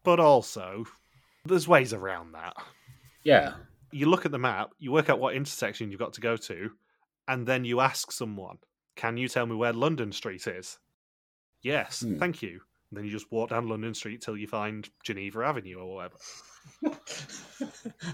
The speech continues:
Speaker 3: Imagine if that played out in the episode. <laughs> That would be riveting television. "Where is London Street?" "It is over here."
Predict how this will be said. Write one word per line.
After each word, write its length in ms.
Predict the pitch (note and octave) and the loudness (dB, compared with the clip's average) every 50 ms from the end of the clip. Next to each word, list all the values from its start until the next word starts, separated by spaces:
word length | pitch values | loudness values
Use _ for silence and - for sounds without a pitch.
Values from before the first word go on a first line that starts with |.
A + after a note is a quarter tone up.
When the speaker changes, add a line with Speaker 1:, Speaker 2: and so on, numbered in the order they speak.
| - - - | -6 -2 0
Speaker 3:
Imagine 540 | - D#3+ C3 - B2 A2 G#2+ - - A2+ G2 | 2 2 4 6 6 6 6 6 4 4 4
if 80 | - | 4
that 220 | - F#2+ - - - | 4 4 4 2 0
played 300 | - - G2+ F#2 - - - | 2 2 2 2 2 0 0
out 180 | F#2+ F2+ F2 F2+ | 2 2 2 2
in 140 | F2+ G#2 F2+ | 0 0 0
the 120 | F#2 F#2 | -2 -2
episode. 840 | F2 F2+ - - B2+ - - - - - - D3 C3 - A#2 B2 C#3 - | -2 -2 -2 -4 -4 -2 -2 -2 -2 0 0 -2 -2 -2 -4 -8 -8 -10
<laughs> 400 | - C3+ C#3 C#3+ - - - - | -12 -8 -6 -6 -6 -6 0 4
That 120 | C3 A2+ | 4 4
would 120 | A#2 A2+ - | 4 4 -2
be 140 | A#2 A2 G#2 | -2 -2 0
riveting 600 | E2+ F#2 F#2 G2 G2 F#2 F2+ A2+ - - G2+ E2+ | 4 4 4 6 4 2 0 0 -4 -4 -4 -2
television. 680 | - - - F2+ E2 D#2+ D2 D2+ D#2 D2 - D#2 D2+ - - _ _ _ | 0 2 2 2 0 0 -4 -4 -4 -4 -4 -4 -6 -10 -14 _ _ _
"Where 220 | - - F3+ G3 E3+ | 2 4 6 6 6
is 160 | E3+ D#3+ - - | 6 6 6 6
London 240 | B2 A2 F#2 F2 E2 | 6 6 4 2 0
Street?" 300 | - - F2+ D#2 - - - | 0 -2 -2 -4 -4 -2 2
"It 140 | - B2+ G#2 | 2 4 4
is 200 | E2+ - - - | 4 2 2 0
over 240 | D#2+ D#2+ F#2 F#2+ F#2 | 0 0 0 0 0
here." 360 | - D3 C3 F#2 E2+ E2+ - | 4 4 4 4 4 2 -4